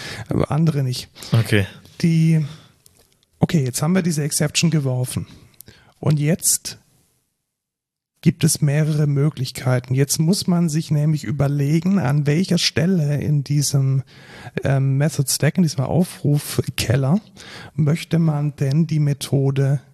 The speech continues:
Speaker 1: die, die Fehlerbehandlung
Speaker 2: Machen.
Speaker 1: machen. Genau. Und ich hätte jetzt tatsächlich gesagt,
Speaker 2: In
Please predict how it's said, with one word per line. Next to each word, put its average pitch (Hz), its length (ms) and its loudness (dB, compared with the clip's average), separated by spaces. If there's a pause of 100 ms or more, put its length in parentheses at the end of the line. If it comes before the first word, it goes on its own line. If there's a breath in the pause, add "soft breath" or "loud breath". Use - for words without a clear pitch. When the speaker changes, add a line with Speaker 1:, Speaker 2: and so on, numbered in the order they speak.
(1080)
Speaker 1:
die, 139 80 4
die - 220 0
Fehlerbehandlung 156 960 0 (340)
Speaker 2:
Machen. 110 440 2
Speaker 1:
machen. - 60 -10 (2000)
Genau. 139 360 2 (720 loud breath)
Und 143 220 0
ich - 160 2
hätte 165 200 2
jetzt 180 200 0
tatsächlich 160 580 0
gesagt, 135 600 0 (1300)
Speaker 2:
In 127 580 0